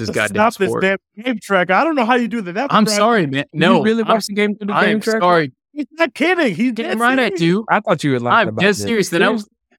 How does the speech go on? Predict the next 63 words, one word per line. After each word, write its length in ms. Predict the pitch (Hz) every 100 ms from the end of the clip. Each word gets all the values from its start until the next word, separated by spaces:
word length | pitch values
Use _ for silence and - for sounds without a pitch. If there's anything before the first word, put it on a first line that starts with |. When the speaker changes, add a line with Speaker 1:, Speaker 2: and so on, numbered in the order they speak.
| _ 156
Speaker 2:
no, 260 | 196 220
I'm 180 | 185 208
dead 220 | 160 196
serious. 320 | - 233 220 170
And 120 | 160
then 80 | 180
I 60 |
will 100 | 180 160
go 140 | 175
back. 240 | 185 175 170
I'll 120 | 160
have 160 | 170 160
my 120 | 151
YouTube 400 | 147 165 170 147
T 160 | 165 156
V 160 | 180
pulled 280 | 180 156 143
up 160 | 143 135
if 100 | 143
I 40 |
wanna 240 | 135 143 135
go 100 | 139
back 220 | 143 -
and 80 | -
see 140 | 143
a 60 | 127
play 220 | 147 165
or 80 | 147
something 320 | 135 120 127
like 200 | 127 120
that. 160 | 131
Then 80 | 131
I'll 80 | 131
go 140 | 131 135
back 120 | 135
Speaker 3:
This 80 | 135
Speaker 2:
and 80 | 131
Speaker 3:
is 40 |
Speaker 2:
look 160 | 190 -
at 120 | 113
that 180 | 117 117
because, 180 | 139 143
no, 200 | 170 208
I'm 100 | 170
not 80 | 220
Speaker 3:
insane. 60 | 208
Speaker 2:
watching 260 | 214 220
this 120 | 214 -
shit 140 | 202
in 60 | 185
real 140 | 196
time. 160 | 214 220
Speaker 3:
But 180 | 277
you 80 | -
Speaker 2:
No. 60 | -
Speaker 3:
tweet 340 | 330 453 349
during 120 | - 165
Speaker 2:
There's 100 | 196
Speaker 3:
the 60 |
Speaker 2:
only 100 | 202
Speaker 3:
game. 80 | 120
Speaker 2:
one 200 | 180 202
game. 260 | 190 180